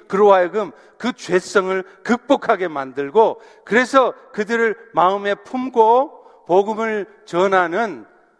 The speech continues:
사명을 감당하게 하신 것입니다. 바울은요, 또 복음 전하다가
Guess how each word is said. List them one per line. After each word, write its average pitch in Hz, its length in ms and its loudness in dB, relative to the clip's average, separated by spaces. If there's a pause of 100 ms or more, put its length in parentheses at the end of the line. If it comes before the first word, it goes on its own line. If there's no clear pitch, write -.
(100)
사명을 175 680 -4 (160)
감당하게 151 540 -4
하신 156 260 -6
것입니다. - 680 -16 (2500)
바울은요, 220 640 0
또 185 580 -6
복음 220 340 0
전하다가 180 800 0